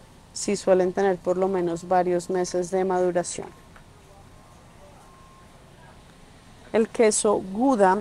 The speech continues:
tradicionalmente, em, es de Holanda. En algunos países como Colombia se lo vende como queso holandés. El queso Gouda muchas veces tiene un toquecito ahumado, derrite muy bien,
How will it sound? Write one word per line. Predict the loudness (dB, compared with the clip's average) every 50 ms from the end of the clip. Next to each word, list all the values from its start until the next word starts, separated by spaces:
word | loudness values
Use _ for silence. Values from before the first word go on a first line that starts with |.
| -2 -2
tradicionalmente, | 4 4 6 6 4 2 0 0 2 2 2 2 2 2 2 0 0 0 2 2 4 4 4 2 0 -2 -2
em, | 0 2 4 4 4 2 2 0 0 -2 -4 -6 -6 0 2
es | 2 2 4
de | 6 6
Holanda. | 8 8 10 10 10 10 10 8 6 4 4 4 4 0
En | 2 4
algunos | 4 4 4 2 -2 -2 2
países | 4 4 4 4 2 -4 -4
como | -2 0 0 2 2
Colombia | 4 6 8 6 6 6 6 4 4 2 0 -10 -20 -20 -20 -20 -20 -18 -10
se | -6 6 6 8 8
lo | 8 6 6
vende | 6 6 4 4 2
como | 0 2 2 0 0
queso | 4 4 4 4 4 4 0 0 2
holandés. | 4 6 6 8 6 6 4 0 0 -4 -8 -10 -4
El | 0 0 0 0
queso | 0 -2 -2 0 -2 -4 -2
Gouda | -2 0 4 6 8 8 8
muchas | 6 4 0 0 -2 -2 0
veces | 0 -2 -2 -4 -6
tiene | -2 -2 0 0 0
un | 0 -2
toquecito | -2 -4 -4 -2 -4 -4 -4 -4 -6 -6 -4 -2 -2 -2 0 2
ahumado, | 4 4 4 2 0 0 2 2 4 4 4 2 0 -2 -6 -14 -20 -20 -20 -20 -20 -18 -4 0
derrite | 2 2 2 2 0 0 0 0 0 0 0 0 -2
muy | -4 -2 0 0 0 2 2 2 0
bien, | 2 4 4 4 4 4 2 0 -4